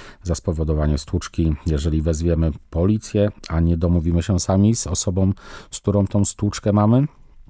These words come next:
e, bo oczywiście najłatwiej jest napisać oświadczenie, to za sam taki przyjazd, e, z automatu dostajemy, czy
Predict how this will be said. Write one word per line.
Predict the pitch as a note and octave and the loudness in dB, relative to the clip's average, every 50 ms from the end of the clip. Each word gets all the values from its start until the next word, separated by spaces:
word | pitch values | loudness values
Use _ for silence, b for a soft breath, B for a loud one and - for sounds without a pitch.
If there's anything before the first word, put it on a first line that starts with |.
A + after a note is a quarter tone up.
| - _ - - - - - - - - - - - F2 | -20 _ -20 -20 -20 -20 -20 -20 -20 -20 -12 -4 0 2
e, | E2+ D#2+ D#2+ D#2+ D#2 D2+ D2 - B B B B B B | 2 4 4 4 2 2 0 -2 B B B B B B
bo | C#2 C#2 | -6 -6
oczywiście | C2+ - - D#2 D2+ C#2 - - D2 | -6 -4 -4 -4 -4 -4 -2 -2 0
najłatwiej | D2 D2 D2 D2 - - E2 | 0 0 0 -2 -2 -2 -2
jest | D2+ C#2+ - | 0 0 -2
napisać | E2+ D2+ - - D#2 - F2+ - - | -2 -4 -2 -4 -4 -4 -4 -4 -4
oświadczenie, | D#2+ - - F2 - - - G2 F#2+ G#2+ A#2 A#2+ B B B B B B B B B B B B B | -6 -4 -4 -6 -6 -4 -4 -2 0 2 0 0 B B B B B B B B B B B B B
to | - - | -6 -2
za | A2+ B2 A2+ | 0 0 0
sam | - - A2 G#2 G2+ | 2 2 2 2 2
taki | - F2 - - D2+ | 0 -2 -2 -2 -6
przyjazd, | - - - F2+ E2+ E2 D#2+ D#2 - - - | -6 -4 -2 0 2 2 2 0 -2 -6 -4
e, | E2 D2 C#2+ C#2+ C#2+ C#2 C#2 C#2 C#2 C#2 C#2 C#2 C#2 C#2 C#2 | -2 0 0 2 2 2 2 2 2 2 2 0 0 0 -2
z | - - | 0 0
automatu | G#2 G#2 - - D#2 D2+ C#2+ C#2+ - - - | -2 -2 0 0 0 0 0 -2 -4 -6 -6
dostajemy, | C#2+ D2 C#2+ - - D2 C#2 C#2 C#2 C#2 C#2 C#2 C#2 C#2 C#2+ C#2+ C#2 - - b b b b - - - | -4 -4 -4 -2 -2 0 0 2 2 2 2 2 2 2 0 0 -2 -4 -8 b b b b -20 -16 -10
czy | - - | -8 -8